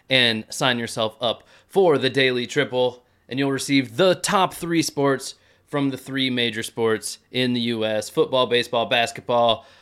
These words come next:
Let's dive into this one, guys. So, we have a player here. I'm going to butcher his name, but it's Isaiah Kiner Falefa.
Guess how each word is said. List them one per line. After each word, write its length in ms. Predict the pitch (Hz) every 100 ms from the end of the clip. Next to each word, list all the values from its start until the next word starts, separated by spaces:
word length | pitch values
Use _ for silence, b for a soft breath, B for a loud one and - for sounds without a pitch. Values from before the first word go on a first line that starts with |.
| b -
Let's 360 | 135 170 170 - _ 120
dive 460 | 156 147 147 135 123 -
into 260 | 151 147 143
this 180 | 147
one, 200 | 151 143
guys. 420 | 135 135 131 131 -
So, 560 | - - 165 139 107 - -
we 80 | 135
have 140 | 143
a 40 |
player 360 | 139 165 151 143
here. 280 | 135 120 104
I'm 160 | 117 135
going 160 | 147
to 80 | 143
butcher 340 | 123 156 160 156
his 160 | 131
name, 340 | 147 156 151 139
but 220 | 143 151
it's 260 | 147 - B B B -
Isaiah 1700 | 139 131 127 123 117 117 110 110 120 143 165 170 165 165 160 156 143
Kiner 640 | 147 175 175 175 170 165
Falefa. 1080 | 139 - 160 147 139 143 147 139 117 98 92